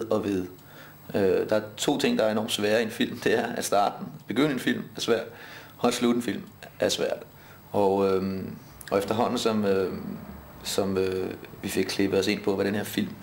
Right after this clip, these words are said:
hvilken rytme den her film skulle have, øh, så, øhm, ja, så endte det med at tage nogle af de her runder ud.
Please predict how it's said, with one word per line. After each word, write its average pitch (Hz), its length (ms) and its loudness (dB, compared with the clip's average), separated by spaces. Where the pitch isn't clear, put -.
hvilken 110 200 6
rytme 110 320 2
den 98 120 -4
her 98 60 -4
film - 240 -4
skulle 95 240 -2
have, 101 160 2
øh, 98 360 0
så, - 180 2
øhm, 98 840 2
ja, 95 60 2
så - 120 4
endte 110 180 4
det 110 140 4
med 113 100 2
at - 60 -4
tage 107 100 2
nogle 104 140 2
af 110 60 -8
de 117 60 2
her 113 60 6
runder 110 380 0
ud. 95 180 0